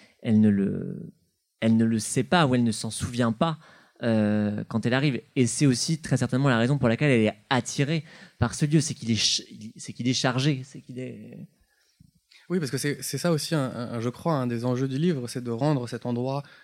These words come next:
Speaker 2: qui est a priori paradisiaque, euh, d'en faire un espèce d'enfer sur terre, euh, irrespirable, étouffant, caniculaire, euh,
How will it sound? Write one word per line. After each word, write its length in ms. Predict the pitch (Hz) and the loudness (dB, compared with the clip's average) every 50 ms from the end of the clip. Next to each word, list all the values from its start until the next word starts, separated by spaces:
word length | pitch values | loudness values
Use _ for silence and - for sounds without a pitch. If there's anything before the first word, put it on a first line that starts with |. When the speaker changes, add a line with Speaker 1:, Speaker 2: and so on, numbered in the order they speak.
| _ _ _ | _ _ _
Speaker 2:
qui 140 | - - 110 | -10 -8 -6
est 40 | 104 | -6
a 80 | 110 | -6
priori 360 | - - - 120 117 113 131 | -8 -6 -4 -2 -2 -2 -2
paradisiaque, 720 | 135 131 110 110 104 104 107 120 131 143 165 165 - - _ - - _ _ _ - - | -4 -4 -6 -8 -8 -8 -8 -6 -6 -6 -6 -8 -12 -20 _ -20 -20 _ _ _ -10 -8
euh, 540 | 113 110 110 107 107 107 107 107 107 - - - - 110 - - - - - - - - 117 | -4 -4 -4 -4 -6 -6 -8 -10 -12 -12 -14 -14 -14 -14 -14 -14 -14 -16 -16 -16 -16 -12 -10
d'en 140 | 110 107 104 | -8 -8 -8
faire 260 | - - 151 151 135 | -2 0 0 2 2
un 60 | 120 | 0
espèce 340 | 113 107 - - 127 120 113 | -2 -2 -4 -4 -4 -4 -2
d'enfer 540 | 117 117 120 123 - - 139 143 143 131 - | -2 -2 -2 -4 -4 -4 -4 -4 -4 -4 -8
sur 260 | - - 117 - - | -10 -12 -12 -14 -8
terre, 480 | - 135 135 139 147 135 113 110 107 107 - - - - _ _ - | -6 -2 0 0 0 -2 -2 -6 -8 -10 -14 -20 -20 -20 _ _ -10
euh, 180 | 104 107 107 107 | -8 -6 -4 -4
irrespirable, 840 | 110 120 120 127 120 - - - 127 127 120 113 127 135 139 131 123 | -4 -4 -4 -4 -4 -8 -10 -8 -6 -6 -4 -2 -2 -2 -2 0 -2
étouffant, 640 | 120 120 - - 127 117 - - - 127 127 127 123 | -4 -4 -4 -8 -10 -10 -10 -8 -6 -4 -4 -4 -4
caniculaire, 720 | - 127 123 123 123 120 - - 120 120 131 139 139 131 | -4 -4 -2 -2 -2 -4 -6 -8 -6 -4 -2 -2 -2 -2
euh, 180 | 120 110 110 107 | -2 -4 -8 -8